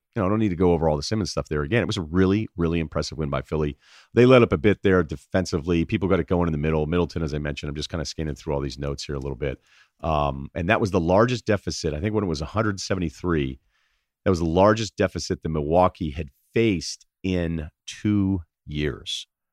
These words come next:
So, great win for Philly, but I'm not gonna write off the Sixers all of a sudden thinking that,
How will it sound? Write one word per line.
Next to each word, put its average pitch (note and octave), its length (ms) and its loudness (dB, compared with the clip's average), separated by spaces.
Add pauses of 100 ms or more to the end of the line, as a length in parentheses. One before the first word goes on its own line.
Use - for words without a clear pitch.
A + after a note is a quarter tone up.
(280)
So, - 400 2 (840)
great B2 260 6
win A2+ 240 4
for G2 100 -4
Philly, G#2+ 540 4 (280)
but G2+ 240 4 (1120)
I'm A2 80 -4
not B2 120 2
gonna A#2+ 140 0
write F#2 320 4
off F#2+ 400 4 (180)
the D#2+ 80 -4
Sixers F2 440 -2
all D2 140 2
of C2+ 60 -4
a C#2+ 60 -10
sudden C#2 400 -4 (520)
thinking F2+ 560 -2 (280)
that, D#2+ 180 -2